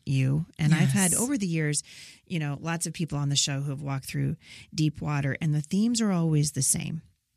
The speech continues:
Speaker 1: The suffering looks different, but the voice of the Lord is the same.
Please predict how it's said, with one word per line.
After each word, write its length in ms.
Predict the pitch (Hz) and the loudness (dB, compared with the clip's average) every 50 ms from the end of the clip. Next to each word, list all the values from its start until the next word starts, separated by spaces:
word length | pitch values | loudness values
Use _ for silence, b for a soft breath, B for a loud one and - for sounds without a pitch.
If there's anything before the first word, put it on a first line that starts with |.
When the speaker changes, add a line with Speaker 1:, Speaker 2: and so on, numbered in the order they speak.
| _ - | _ -4
Speaker 1:
The 120 | 180 190 185 | 0 0 0
suffering 460 | - - 202 202 - 226 220 214 196 | 2 2 0 0 0 0 0 0 2
looks 200 | 180 165 - - | 0 0 0 0
different, 380 | - 135 - - 123 123 - - - _ - _ _ _ _ _ _ _ _ _ _ _ - - | 0 0 0 -2 -4 -6 -6 -8 -14 _ -20 _ _ _ _ _ _ _ _ _ _ _ -10 -4
but 140 | - 214 - | -2 0 2
the 80 | 190 160 | 0 0
voice 320 | 165 170 165 170 165 - | 2 2 2 2 2 0
of 80 | 175 165 | -2 -2
the 60 | 156 | -2
Lord 280 | 156 165 156 151 151 | 0 0 2 2 2
is 120 | 156 156 - | 2 0 0
the 80 | - | 0
same. 340 | 165 - - - - - 151 | 0 0 0 0 -4 -4 -6